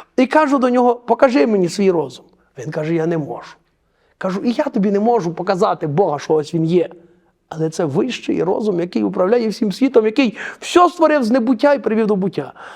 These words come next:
А людина невіруюча, вона собі думає, що бабах, і все сталося само собою. Так не сталося. Бог то все створив. Значить, атеїсти аргументують час від часу,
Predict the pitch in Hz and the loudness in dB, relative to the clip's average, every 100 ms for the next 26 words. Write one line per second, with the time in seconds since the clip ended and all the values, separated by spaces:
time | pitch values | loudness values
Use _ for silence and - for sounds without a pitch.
0 | - _ 202 233 226 311 285 269 269 320 | -20 _ -2 2 2 4 4 4 4 4
1 | 311 - 302 320 285 285 302 294 - 277 | 2 2 2 2 2 2 4 2 6 4
2 | 269 - - - 294 320 523 - - _ | 4 -20 -8 6 8 8 4 -4 -14 _
3 | _ _ _ _ _ 277 262 330 269 320 | _ _ _ _ _ 0 2 0 4 4
4 | 285 262 262 254 240 214 202 151 139 131 | 4 0 0 0 0 -4 -4 -4 -6 -10
5 | _ 262 254 269 269 262 214 170 - - | _ 0 2 -2 2 2 2 -2 -10 -12
6 | 151 240 233 226 196 196 - - 160 151 | 2 2 2 -4 -4 -8 -2 -2 -2 -6
7 | - _ - - - 131 170 214 - 196 | -16 _ -12 -10 -10 -4 -2 -2 -2 -6
8 | - _ - 180 175 175 208 339 330 - | -6 _ 0 2 2 2 4 4 2 -2
9 | - - 190 190 165 180 175 170 - 349 | -4 2 2 2 0 0 0 -4 -2 0
10 | 302 254 - - _ _ _ - 214 185 | 2 0 -4 -20 _ _ _ 0 2 2
11 | - 143 - - 285 302 - 302 311 | -4 -12 0 2 4 2 0 -4 -4